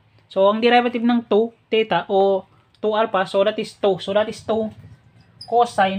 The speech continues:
of two. So, yan. So, ang gawin natin, y prime. So, y prime is equivalent of two cosine of what? Cosine of, cosine theta. O, yan. Ano bang tawag yun? Theta ba yun o alpha?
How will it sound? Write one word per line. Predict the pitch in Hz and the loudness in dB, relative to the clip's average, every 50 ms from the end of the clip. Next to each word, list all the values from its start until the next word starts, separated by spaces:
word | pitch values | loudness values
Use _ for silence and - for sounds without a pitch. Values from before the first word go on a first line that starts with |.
| 214 | -2
of | 233 233 - - - - - - - _ _ _ _ _ _ _ _ _ _ _ _ _ _ _ _ _ _ _ _ _ _ - | -2 -4 -4 -8 -20 -20 -20 -20 -20 _ _ _ _ _ _ _ _ _ _ _ _ _ _ _ _ _ _ _ _ _ _ -10
two. | 190 180 160 - - - - _ - - _ _ _ _ - | -8 -8 -8 -10 -14 -20 -20 _ -20 -20 _ _ _ _ -12
So, | - 170 175 180 202 | -8 -6 -6 -6 -4
yan. | 214 214 202 185 | -4 -4 -4 -4
So, | 170 - 208 208 208 208 214 | -2 0 2 2 4 2 2
ang | 226 | 0
gawin | 240 254 254 247 | -2 -2 -2 -4
natin, | 233 240 233 202 | -4 -4 -6 -6
y | 190 180 170 175 170 | -6 -6 -8 -8 -6
prime. | - 202 196 175 170 | -6 -6 -6 -6 -8
So, | - - 160 151 190 | -10 -10 -10 -6 -4
y | 233 262 254 | -4 -4 -6
prime | - - 180 190 220 - - _ _ _ _ _ _ _ _ _ _ _ - _ _ _ | -6 -6 -6 -6 -6 -10 -14 _ _ _ _ _ _ _ _ _ _ _ -20 _ _ _
is | 196 180 - 196 | -16 -16 -14 -12
equivalent | - 202 190 196 190 196 196 190 | -10 -8 -6 -6 -6 -6 -8 -10
of | 180 175 - _ | -12 -14 -12 _
two | - 262 240 233 247 247 247 - | -4 -2 0 0 -2 -4 -8 -8
cosine | - 214 233 262 - - - 208 202 202 208 233 | -4 -2 -2 -2 -2 -2 -2 -2 -2 -2 -2 -2
of | 269 277 277 - _ _ _ _ | -2 -2 -4 -8 _ _ _ _
what? | - 226 202 - - _ _ _ _ | -4 -4 -4 -4 -8 _ _ _ _
Cosine | - 214 214 - 233 220 226 226 | -6 -6 -4 -2 -2 -2 0 0
of, | 240 254 254 - _ _ _ _ _ _ _ _ _ _ - - - _ | 0 0 -2 -4 _ _ _ _ _ _ _ _ _ _ -20 -20 -18 _
cosine | - 196 196 196 196 - - - 208 196 202 202 202 - | -6 -6 -6 -6 -6 -8 -6 -4 -4 -4 -4 -6 -8 -10
theta. | - 180 180 180 - 214 180 160 - - - - - _ _ _ _ _ _ _ _ _ _ _ _ _ _ | -10 -12 -10 -6 -4 -2 -4 -4 -6 -12 -20 -20 -20 _ _ _ _ _ _ _ _ _ _ _ _ _ _
O, | - 160 | -14 -12
yan. | 170 196 196 180 170 | -10 -8 -8 -8 -8
Ano | 170 180 180 | -10 -10 -10
bang | 196 190 190 | -10 -8 -6
tawag | 190 190 190 | -4 -4 -4
yun? | 185 180 170 170 | -4 -6 -8 -8
Theta | 165 160 156 - | -8 -6 -6 -4
ba | 180 175 185 208 | -4 -4 -2 -2
yun | 208 | -2
o | 185 160 | -2 -2
alpha? | 156 160 - - 143 123 | -4 -4 -6 -8 -10 -12